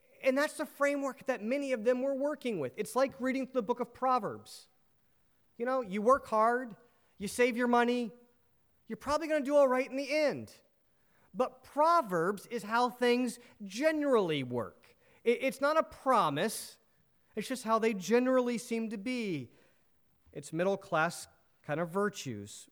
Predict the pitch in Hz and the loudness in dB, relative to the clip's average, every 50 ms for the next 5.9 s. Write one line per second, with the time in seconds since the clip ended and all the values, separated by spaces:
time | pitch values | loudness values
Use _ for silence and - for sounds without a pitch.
0 | _ _ - 180 - 175 - - 240 254 247 - 240 208 180 160 160 156 160 165 | _ _ -10 -10 -10 -10 -10 -8 -8 -8 -6 -6 -6 -6 -4 -4 -4 -4 -4 -6
1 | 180 180 151 147 147 139 - 214 226 220 - - 156 139 127 123 143 175 165 - | -6 -8 -8 -8 -8 -8 -6 -6 -6 -6 -8 -8 -6 -6 -4 -4 -4 -6 -6 -8
2 | - 151 147 170 175 160 147 160 160 165 185 202 190 - - 180 165 170 170 175 | -10 -8 -4 -2 -2 -2 -2 0 0 2 2 0 -2 -6 -8 -8 -6 -6 -6 -6
3 | 196 - - - 147 127 123 131 135 143 147 160 160 151 147 143 165 165 170 170 | -8 -8 -8 -8 -8 -6 -6 -6 -8 -8 -10 -10 -12 -10 -8 -6 -4 -4 -4 -4
4 | 160 139 127 117 117 127 123 143 143 135 - 185 190 190 190 - 160 151 - 165 | -4 -6 -8 -8 -10 -10 -8 -8 -10 -8 -6 -4 -4 -4 -4 -6 -8 -8 -10 -10
5 | 143 147 143 143 151 143 127 135 131 135 - - - 202 185 127 110 101 | -8 -6 -6 -6 -6 -6 -6 -8 -8 -8 -10 -10 -6 -6 -4 -4 -6 -8